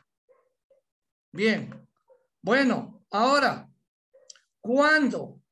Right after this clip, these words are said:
la fuerza de voz o la sílaba tónica está en la última sílaba, se llaman las palabras agudas.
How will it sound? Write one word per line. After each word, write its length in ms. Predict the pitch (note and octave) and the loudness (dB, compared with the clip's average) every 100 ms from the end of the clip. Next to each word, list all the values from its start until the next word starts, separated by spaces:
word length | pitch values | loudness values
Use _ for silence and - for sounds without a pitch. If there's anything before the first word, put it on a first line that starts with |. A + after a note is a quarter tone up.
| - | -6
la 240 | G#3 G#3+ | -2 -2
fuerza 640 | G#3 A#3+ D4 D#4 - C#4+ | -2 0 2 2 0 -2
de 140 | C4 C4 | 0 0
voz 500 | C#4+ C4+ D#3 - _ | 0 -2 -4 -14 _
o 140 | G3 | -10
la 200 | G#3 G3 | -8 -8
sílaba 760 | - - C4 C#4+ C#4 C4 C4 B3+ | -10 -4 0 2 2 0 0 0
tónica 640 | C4+ C#4 B3 A3+ - - - | 2 2 2 -4 -10 -14 -4
está 380 | G3 G#3+ A3 B3 | -2 0 2 2
en 320 | B3 A3+ A3+ | 4 0 2
la 220 | A3 G#3+ A3 | 0 -2 -4
última 1040 | D#4 F#4 F#4 F4+ - - C#4+ C#4+ C#4 B3 | -2 2 2 0 -4 -2 0 2 0 -2
sílaba, 920 | A3 A#3+ G3 G3+ G#3+ A3+ C#4+ B3+ - _ _ _ _ _ _ _ _ _ _ | -4 -8 -4 -2 -2 0 0 -2 -6 _ _ _ _ _ _ _ _ _ _
se 240 | - A3 | -2 0
llaman 440 | A3 C4 C4 C4 | 2 2 0 0
las 180 | A3+ G#3+ | -2 -4
palabras 760 | G#3+ G#3 A#3+ B3 B3+ B3 - - | -4 -2 0 0 -2 -4 -6 -10
agudas. 1160 | G3 G#3+ A3 G#3+ B3 D4 D4 B3+ F#3 - - - | -6 -4 -4 -4 -6 -4 -4 -4 -6 -10 -18 -20